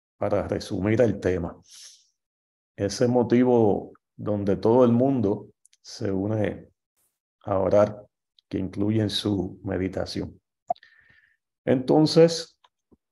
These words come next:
el paso número trece, envíe su meditación. Ese es el más sencillo. Ya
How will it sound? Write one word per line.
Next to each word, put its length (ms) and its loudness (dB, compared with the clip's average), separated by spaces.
el 220 -6
paso 340 2
número 420 4
trece, 640 4
envíe 840 2
su 340 -2
meditación. 640 -2
Ese 280 -2
es 160 2
el 40 0
más 260 0
sencillo. 520 0
Ya 580 0